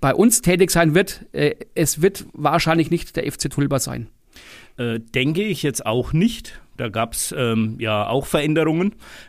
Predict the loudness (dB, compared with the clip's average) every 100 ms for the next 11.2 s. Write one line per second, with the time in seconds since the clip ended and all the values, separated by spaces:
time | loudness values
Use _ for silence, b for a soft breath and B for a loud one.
0 | -4 0 2 2 0 0 2 2 2 2
1 | 2 2 -2 0 -2 -4 -6 -2 2 2
2 | 2 2 2 2 0 0 -2 0 -2 -4
3 | -6 _ -2 -2 0 -2 -2 -2 -2 -2
4 | 0 2 2 0 0 0 0 -2 -4 -10
5 | -10 -10 -4 -2 -2 -2 -4 -2 -2 -2
6 | -4 -4 -6 -4 -4 -4 -6 -6 -6 -4
7 | -6 -6 -4 -6 -6 0 2 4 2 2
8 | 4 4 4 2 2 0 2 2 2 0
9 | 0 0 -2 0 0 2 2 2 2 2
10 | 2 0 -2 -2 0 2 2 4 4 4
11 | 4 0